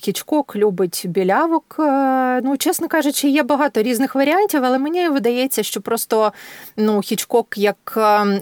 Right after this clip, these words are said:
людина, як режисер, який перш за все дбав про, е, форму, так,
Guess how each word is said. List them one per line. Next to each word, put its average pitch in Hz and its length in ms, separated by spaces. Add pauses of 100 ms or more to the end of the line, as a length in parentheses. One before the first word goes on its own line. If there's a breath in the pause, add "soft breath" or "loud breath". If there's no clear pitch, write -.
людина, 202 400
як 190 220
режисер, 196 440
який 180 200
перш 202 260
за 185 140
все 185 300
дбав 175 600
про, 180 640
е, 180 220
форму, 233 640
так, - 440